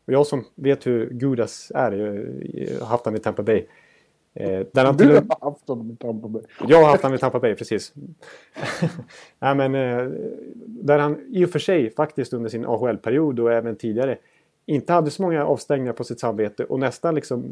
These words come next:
Speaker 1: f-, började förtjäna ett litet rykte om sig och fick av att liksom ligga på gränsen men alltid på rätt sida. Så det, det ska han faktiskt ha.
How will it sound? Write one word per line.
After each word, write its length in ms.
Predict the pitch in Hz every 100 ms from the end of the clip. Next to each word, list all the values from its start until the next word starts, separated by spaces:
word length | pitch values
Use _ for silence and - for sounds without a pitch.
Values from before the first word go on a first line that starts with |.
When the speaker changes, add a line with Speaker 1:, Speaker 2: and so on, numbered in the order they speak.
| -
Speaker 1:
f-, 60 |
började 440 | - - 135 123 120
förtjäna 340 | 123 131 113
ett 80 | 110
litet 240 | 113 107
rykte 260 | 113 - 120
om 100 | 104
sig 120 | -
och 80 | 101
fick 340 | 180 180 - _ _ -
av 180 | 127 117
att 220 | 110 -
liksom 460 | - 117 110 107 104
ligga 280 | - 127 143
på 100 | 131
gränsen 420 | 131 131 120 110
men 100 | 107
alltid 220 | 107 - -
på 100 | 113
rätt 140 | 101
sida. 380 | - 107 143 107
Så 160 | -
det, 260 | 110 131 139
det 160 | 131 127
ska 180 | 156
han 140 | 131 113
faktiskt 280 | 113 -
ha. 140 | 95